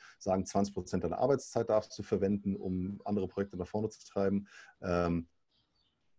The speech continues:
ein Bekannter von mir hat ihn mal besucht und hat irgendwie den Innovation-Leiter Deutschland gefragt, so, „Ja, wie ist es denn bei euch mit Innovation?“ Guckte so an, sagt, „Innovation ist bei uns normal. Also,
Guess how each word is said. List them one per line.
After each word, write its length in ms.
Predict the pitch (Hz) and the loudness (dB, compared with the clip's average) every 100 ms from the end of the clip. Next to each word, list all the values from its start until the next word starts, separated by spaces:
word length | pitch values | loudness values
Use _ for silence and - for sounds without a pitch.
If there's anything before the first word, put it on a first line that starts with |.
| - - | -20 -14
ein 80 | |
Bekannter 280 | 92 107 104 | -2 2 4
von 100 | 104 | 6
mir 80 | 98 | 6
hat 100 | 98 | 6
ihn 120 | 98 | 6
mal 100 | 98 | 6
besucht 340 | 92 107 139 101 | 6 4 4 2
und 160 | 87 | 0
hat 120 | 95 | 0
irgendwie 220 | 101 90 90 | 0 0 0
den 160 | 95 | 0
Innovation-Leiter 640 | 95 90 101 - 92 92 98 | 0 4 4 4 2 2 2
Deutschland 380 | 104 - 101 | 0 0 -4
gefragt, 380 | 101 - 101 101 | -6 -2 0 0
so, 80 | 95 | 2
„Ja, 160 | 98 101 | 2 2
wie 60 | |
ist 140 | - 120 | 0 -4
es 80 | |
denn 200 | 117 107 | 0 2
bei 80 | 98 | 2
euch 180 | - 101 | 0 -2
mit 140 | 95 | -2
Innovation?“ 680 | 113 90 85 - 107 87 85 - | 2 2 0 6 6 6 0 -14
Guckte 240 | - 92 85 | -14 -10 -4
so 80 | 90 | -2
an, 160 | 98 | 0
sagt, 180 | 98 90 _ _ _ _ - - - - _ - - - - - | -2 -4 _ _ _ _ -20 -20 -20 -20 _ -20 -20 -20 -20 -2
„Innovation 440 | 101 92 90 110 | 2 2 2 0
ist 140 | 104 - | 0 0
bei 180 | 98 95 | -2 0
uns 400 | 90 87 - _ | -2 -4 -10 _
normal. 540 | - 80 85 107 80 - _ _ _ | -6 -2 0 0 0 -10 _ _ _
Also, 280 | 90 82 | -2 -2